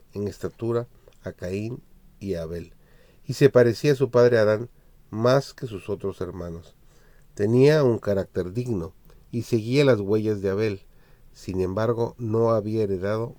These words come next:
más bondad natural que Caín". Acerca de la creación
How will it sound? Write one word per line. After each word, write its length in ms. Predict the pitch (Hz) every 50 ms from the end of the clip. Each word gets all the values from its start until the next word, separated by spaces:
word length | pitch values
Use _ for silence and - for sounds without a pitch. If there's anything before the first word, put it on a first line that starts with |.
| -
más 380 | - 98 101 101 104 110 110 110
bondad 460 | 107 98 92 95 90 95 104 110 117
natural 600 | - 110 107 98 90 - - 92 85 85 87 85
que 120 | - - -
Caín". 320 | - - - - - - - - - - - - - - _ _ - - - - - - - - - -
Acerca 440 | - 123 117 - 160 160 151 - 143
de 100 | 131 117
la 160 | 113 107 101
creación 560 | - 107 101 95 - - 131 131 131 123 -